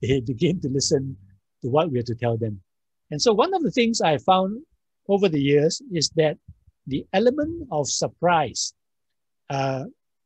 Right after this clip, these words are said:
challenges and engages students. So in the course of your lectures, small groups or tutorial, you present them with, with some information which is, which may surprise them, okay?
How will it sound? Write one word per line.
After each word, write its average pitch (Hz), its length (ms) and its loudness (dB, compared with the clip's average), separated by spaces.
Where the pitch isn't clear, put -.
challenges 196 680 0
and 139 200 -8
engages 143 400 -4
students. 120 420 -8
So 165 120 -6
in 147 80 -2
the 147 60 -2
course 247 220 2
of 175 100 -2
your 151 80 4
lectures, 160 560 2
small 156 280 0
groups 135 200 -2
or 120 80 -6
tutorial, 127 600 -2
you 143 120 -4
present 185 440 0
them 196 340 0
with, 151 280 -4
with 202 100 -8
some - 200 -2
information 190 720 0
which 160 240 -6
is, 139 280 -4
which - 340 -6
may 165 220 -2
surprise 143 440 0
them, 113 260 -4
okay? 190 200 -8